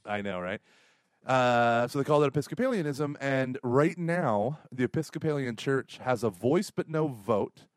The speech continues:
so they're allowed to comment on things in the Anglican Communion, 'cause the Anglican Communion is set up kind of like, uh, Robert Rules of Order, and they have, they do a lot of voting on stuff. Of course they do.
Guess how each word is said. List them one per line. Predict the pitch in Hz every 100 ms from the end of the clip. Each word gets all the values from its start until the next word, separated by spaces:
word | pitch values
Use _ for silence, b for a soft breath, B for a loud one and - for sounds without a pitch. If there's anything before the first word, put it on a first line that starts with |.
| _
so | -
they're | 123 117
allowed | 113 127 123
to | 107
comment | - 117 127 143
on | 147 151
things | 160 156 156
in | 151
the | 147
Anglican | 147 156 156
Communion, | 156 151 151 160 - b b
'cause | 196
the | 220
Anglican | 240 208 196
Communion | 151 147 135 110
is | 101
set | 127 113
up |
kind | 101 117
of | 107
like, | 101 95 -
uh, | 101
Robert | 92 104 104
Rules | 104 107 101
of | 95
Order, | 98 98 95 92
and | 92
they | 90
have, | 95 92 - _ b b b b b
they | 127
do | 131
a |
lot | 120 117
of | 85
voting | 101 104 104
on | 104 101
stuff. | - 104 104 -
Of | 95
course | 107 98
they | 90
do. | 82 82